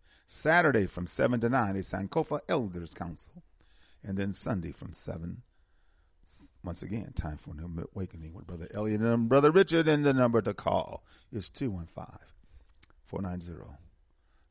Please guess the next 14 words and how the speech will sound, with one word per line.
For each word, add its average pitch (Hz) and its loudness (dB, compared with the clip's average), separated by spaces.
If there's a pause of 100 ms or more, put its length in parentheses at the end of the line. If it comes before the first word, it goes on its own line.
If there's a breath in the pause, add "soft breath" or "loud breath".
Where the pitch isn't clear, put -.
nine 85 -10
eight 82 -12
three - -16
two. - -14
Two 165 -2
one 175 -4
five, 160 -12 (640)
four 107 -6
nine 101 -4
zero, 80 -8
nine 90 -10
eight - -18 (580)
three - -16
two. - -16